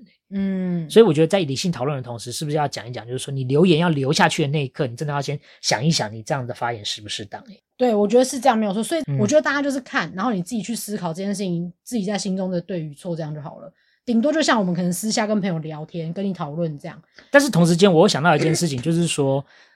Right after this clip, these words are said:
Speaker 1: 你如果不留这个言，
Speaker 2: 嗯。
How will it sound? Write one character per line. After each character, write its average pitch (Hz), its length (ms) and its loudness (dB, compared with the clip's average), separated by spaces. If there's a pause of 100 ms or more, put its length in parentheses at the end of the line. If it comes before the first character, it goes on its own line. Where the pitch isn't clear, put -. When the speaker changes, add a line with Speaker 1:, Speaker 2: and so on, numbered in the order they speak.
(260)
Speaker 1:
你 160 160 4
如 226 160 6
果 180 100 6
不 202 220 0
留 143 240 2
这 147 100 0
个 131 140 -4
言， 143 380 -8 (140)
Speaker 2:
嗯。 185 280 -4